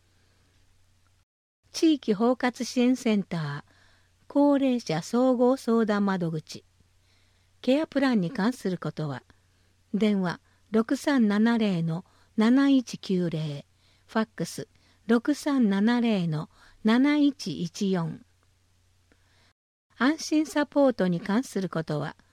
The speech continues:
電話六三七零の七二二一、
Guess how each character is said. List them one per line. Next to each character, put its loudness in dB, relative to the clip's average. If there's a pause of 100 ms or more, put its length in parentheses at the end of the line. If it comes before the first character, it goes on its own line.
(360)
電 2
話 -4 (320)
六 4
三 2
七 4
零 2
の -4 (320)
七 4
二 4
二 4
一、 -8